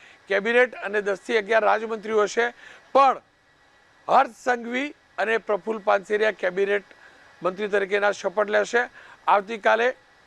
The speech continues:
એ પણ નિર્ધારિત છે, મહાત્મા મંદિરની અંદર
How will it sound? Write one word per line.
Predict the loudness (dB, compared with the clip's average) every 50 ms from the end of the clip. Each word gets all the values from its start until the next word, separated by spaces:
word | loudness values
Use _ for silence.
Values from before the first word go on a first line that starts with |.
| _ _ _ _ _ _ _ _ _ _ _ _ _ _ _ 0
એ | 2 2
પણ | 2 2 2 0 0
નિર્ધારિત | -2 -2 -2 2 2 2 2 2 -2
છે, | -2 -2 -2
મહાત્મા | 0 0 2 2 2 0 0 -4 -4
મંદિરની | -2 -2 -4 -2 -2 -4 -2 0 0
અંદર | 0 0 2 2 0 0